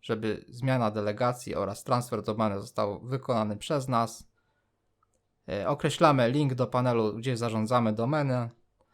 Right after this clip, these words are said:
Podajemy login oraz hasło. W celu transferu domeny do nas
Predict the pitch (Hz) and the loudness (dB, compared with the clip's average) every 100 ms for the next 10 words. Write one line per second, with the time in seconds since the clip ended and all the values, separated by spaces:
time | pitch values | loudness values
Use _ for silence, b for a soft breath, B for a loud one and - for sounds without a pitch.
0 | _ _ _ 160 156 139 120 127 131 117 | _ _ _ 2 6 6 4 4 4 4
1 | 117 113 - _ _ _ 151 143 123 - | 0 -2 -6 _ _ _ 4 6 6 2
2 | 104 - - 117 123 _ _ _ _ b | -4 -4 -12 -14 -16 _ _ _ _ b
3 | b b b _ - 175 151 151 143 165 | b b b _ 8 8 8 4 2 4
4 | 147 131 123 135 135 123 113 147 143 127 | 4 4 4 4 4 2 2 4 4 4
5 | 120 - | 2 -4